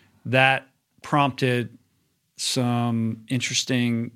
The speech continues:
emails and feedback that I was on the receiving end of. Lots of people saying that they were happy that we were talking about this and maybe talk to this person or that person or get somebody on the podcast who has experience with this, because it is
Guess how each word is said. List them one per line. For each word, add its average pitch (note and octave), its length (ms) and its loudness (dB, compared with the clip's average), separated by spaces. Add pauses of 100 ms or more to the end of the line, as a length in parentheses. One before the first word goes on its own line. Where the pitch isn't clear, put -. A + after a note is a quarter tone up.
emails A#2+ 540 0
and A2 120 -4
feedback A#2+ 480 0
that A2 180 0
I A#2 180 0
was B2 140 0
on C3 80 2
the C3+ 80 2
receiving C3 460 0
end C3 200 2
of. C3+ 180 0
Lots G#2 260 -4
of - 60 -16
people A#2 280 -4
saying G#2+ 560 -4
that A2 200 -4
they A2 80 -2
were G2+ 140 -4
happy A2+ 300 0
that G#2 160 -2
we A2 120 -6
were G#2 140 -6
talking D3+ 380 2
about C3 260 2
this B2 340 0
and G#2+ 180 -4
maybe A2 220 -2
talk A2 220 -4
to C3 60 -8
this D#3+ 180 -2
person C3+ 500 0
or G#2+ 120 -2
that C#3 240 2
person C3+ 440 0
or A2 240 -2 (400)
get - 140 2
somebody C3 340 2
on A#2+ 120 0
the A2+ 60 -4
podcast B2 600 0
who A2+ 60 -2
has G#2+ 160 0
experience C#3+ 520 -2
with C3+ 200 -4
this, C3+ 260 2
because A2+ 520 -2
it G#2+ 120 -2
is A#2 380 0